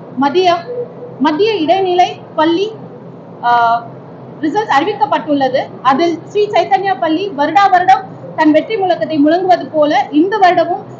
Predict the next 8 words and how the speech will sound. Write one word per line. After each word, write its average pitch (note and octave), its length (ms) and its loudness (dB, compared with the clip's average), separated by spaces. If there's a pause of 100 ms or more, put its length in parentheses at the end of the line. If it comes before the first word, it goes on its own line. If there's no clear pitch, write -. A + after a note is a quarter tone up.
(120)
வெற்றி D4 240 -2
கொடிகளை D#4 680 -2
நாட்டி D#4+ 260 0
உள்ளது. A#3+ 600 -4 (440)
முதலாக F4 680 4 (200)
பன்னிரெண்டாம் A4 520 2
வகுப்பு E4 380 0
மாணவர்கள் D4+ 680 0